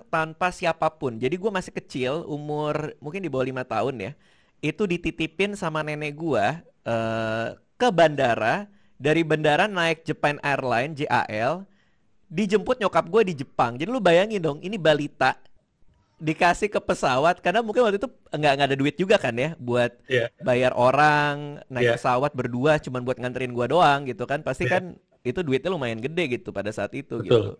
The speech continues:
Speaker 1: Jadi,
Speaker 2: Betul.
Speaker 1: jadi nenek gua nitipin gua ke pramugari, ke, eh, ke apa namanya, s-, ke pihak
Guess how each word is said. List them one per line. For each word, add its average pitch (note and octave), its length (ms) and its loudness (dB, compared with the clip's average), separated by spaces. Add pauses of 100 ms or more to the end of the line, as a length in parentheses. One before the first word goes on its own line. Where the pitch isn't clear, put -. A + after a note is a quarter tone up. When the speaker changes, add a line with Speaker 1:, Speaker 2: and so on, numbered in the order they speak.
(420)
Speaker 1:
Jadi, B2 300 0
Speaker 2:
Betul. - 160 -6
Speaker 1:
jadi C3 180 -2
nenek C#3+ 260 -4
gua C#3 160 0
nitipin C#3+ 540 -6
gua B2 260 -2
ke - 120 -6
pramugari, B2 840 -4
ke, A#2+ 180 -6 (280)
eh, B2 200 -2
ke B2 200 -4
apa A2+ 220 -4
namanya, D3 340 -8
s-, - 160 -16
ke A2+ 240 -10 (640)
pihak B2+ 260 -4